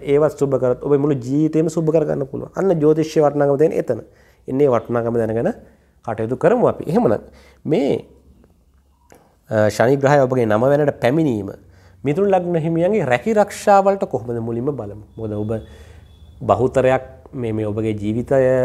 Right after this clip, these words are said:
ගෙවන්න මේ රැකියාව ආදායම් ව්‍යාපාර කියලා දෙන බලාපොරොත්තු වෙන මුලින්ම බලමු රැකියාව කටයුතු වල. රැකියා කටයුතු වල පහුගිය කාල සීමාව තුළ බාධක මග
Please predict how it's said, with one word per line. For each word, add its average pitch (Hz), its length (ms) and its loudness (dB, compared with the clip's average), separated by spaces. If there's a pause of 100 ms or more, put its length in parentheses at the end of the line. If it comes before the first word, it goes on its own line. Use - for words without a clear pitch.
(380)
ගෙවන්න 117 460 -4
මේ 107 100 -8
රැකියාව 117 500 0
ආදායම් 120 540 2
ව්‍යාපාර 127 520 4
කියලා 139 240 2
දෙන 131 160 4
බලාපොරොත්තු 135 360 2
වෙන 180 160 0
මුලින්ම 131 280 2
බලමු 120 280 -2
රැකියාව 113 580 -8 (220)
කටයුතු 113 480 -2
වල. 147 140 4 (600)
රැකියා 160 300 2
කටයුතු 180 280 4
වල 196 160 4
පහුගිය 170 360 2
කාල 165 220 6
සීමාව 165 300 2
තුළ 196 140 0 (160)
බාධක 139 300 2
මග 127 260 -4